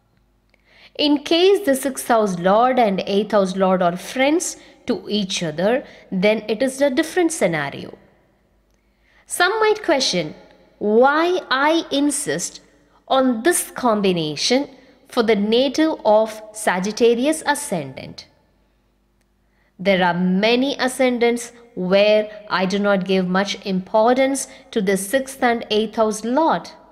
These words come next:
But why is the native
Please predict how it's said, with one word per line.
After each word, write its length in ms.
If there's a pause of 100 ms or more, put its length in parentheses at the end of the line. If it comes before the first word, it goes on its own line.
(1300)
But 180
why 260
is 240
the 120
native 380